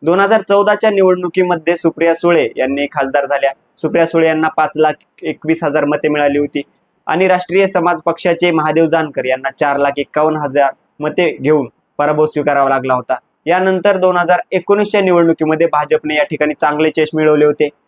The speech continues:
दोन हजार एकोणीसच्या लोकसभा निवडणुकीमध्ये शरद पवार यांच्या कन्या सुप्रियाताई यांना सहा लाख शहाऐंशी हजार मते मिळाली होती, तर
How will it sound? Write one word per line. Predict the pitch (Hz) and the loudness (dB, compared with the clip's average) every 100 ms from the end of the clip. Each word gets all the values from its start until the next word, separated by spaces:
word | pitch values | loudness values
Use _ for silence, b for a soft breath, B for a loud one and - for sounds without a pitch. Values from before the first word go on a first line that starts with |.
| _ | _
दोन | 143 156 | -4 0
हजार | 165 165 | 2 2
एकोणीसच्या | 165 165 185 185 196 190 | 2 2 -2 0 0 0
लोकसभा | 175 170 185 180 | 0 0 0 0
निवडणुकीमध्ये | 180 175 170 165 165 160 151 165 | 2 2 4 2 2 0 0 -2
शरद | 170 165 170 - | 0 0 0 2
पवार | 165 165 | 2 2
यांच्या | 160 156 165 | 0 0 -2
कन्या | - 180 170 123 _ _ - | -2 0 0 -4 _ _ -8
सुप्रियाताई | 160 190 190 190 180 | -2 0 2 2 2
यांना | 170 165 | 2 0
सहा | 165 175 170 | 0 -2 0
लाख | 170 165 | 0 -2
शहाऐंशी | - 175 170 175 | -2 -2 0 0
हजार | 165 160 | 0 0
मते | 165 165 | 0 0
मिळाली | 160 160 156 | 0 0 2
होती, | 151 151 | 0 0
तर | 190 | 0